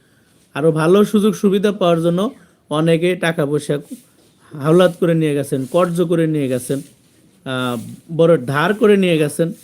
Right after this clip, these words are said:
in search of better opportunities, ভালো সুযোগ সুবিধা পাওয়ার জন্য, লাইফে আরও ভালো সুযোগ সুবিধা নিশ্চিত করার জন্য। Others had tried to migrate legally। আবার অনেক, অনেকে চেষ্টা করেছেন খুব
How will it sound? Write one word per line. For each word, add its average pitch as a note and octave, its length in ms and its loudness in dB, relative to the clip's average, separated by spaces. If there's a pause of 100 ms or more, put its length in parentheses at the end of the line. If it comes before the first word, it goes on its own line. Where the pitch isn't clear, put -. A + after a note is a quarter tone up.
(320)
in F#3 180 0
search G#3 380 -4
of E3 320 -2
better A3 240 2 (100)
opportunities, C#3 600 -4 (480)
ভালো D3 340 2
সুযোগ F#3 320 0
সুবিধা E3+ 380 0
পাওয়ার D3 320 -4
জন্য, A#2 240 -8 (440)
লাইফে D3+ 460 0
আরও F#3 260 0
ভালো D3+ 280 -2
সুযোগ D3+ 320 -6
সুবিধা D3+ 320 -4
নিশ্চিত F#3+ 400 -2
করার F#3+ 260 0
জন্য। C3 280 -6 (560)
Others E3 440 2
had D#3+ 200 0 (640)
tried G3 280 0 (140)
to A#3 60 0 (160)
migrate E3+ 440 2 (140)
legally। E3+ 540 0 (600)
আবার D#3 220 -2
অনেক, G3+ 400 0
অনেকে F#3+ 500 -2 (120)
চেষ্টা F3 280 -4
করেছেন E3+ 440 -2
খুব D#3+ 220 -6